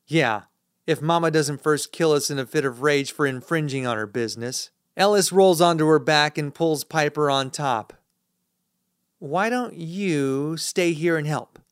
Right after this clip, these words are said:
Piper's eyes grow to half the size of her face. "Yeah!" "Not necessary," I say, and I don't mean it because I'd rather hit up Natasha.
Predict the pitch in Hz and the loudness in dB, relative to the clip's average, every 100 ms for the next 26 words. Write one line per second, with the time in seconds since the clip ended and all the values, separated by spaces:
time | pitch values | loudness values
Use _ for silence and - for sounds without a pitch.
0 | _ _ _ _ 190 175 165 151 160 147 | _ _ _ _ 2 2 2 2 2 2
1 | 131 151 160 151 156 135 156 151 147 - | -2 2 4 4 2 0 -2 0 -2 -2
2 | 160 147 127 135 135 - 147 120 107 - | 0 -2 -4 -4 -4 -4 -4 -4 -6 -8
3 | - _ _ _ _ _ _ _ 277 311 | -10 _ _ _ _ _ _ _ 0 2
4 | 277 240 196 147 117 110 _ _ _ _ | 4 4 2 0 -4 -10 _ _ _ _
5 | _ _ _ _ _ _ _ _ _ 127 | _ _ _ _ _ _ _ _ _ -6
6 | 107 117 135 156 170 147 - 127 113 110 | -4 -2 0 0 0 -4 -2 -2 0 -2
7 | 123 131 _ _ _ 123 117 135 113 110 | -6 -14 _ _ _ -6 -4 -2 0 -2
8 | 131 - _ _ 143 208 202 156 151 123 | -6 -14 _ _ -2 2 2 0 -4 -6
9 | 131 127 131 165 147 151 143 135 127 135 | -4 -4 -4 -6 -6 -4 -2 -2 0 0
10 | 127 123 131 123 127 117 131 123 120 135 | 0 -2 -2 -2 -4 -8 -4 -4 -4 -6
11 | 127 | -8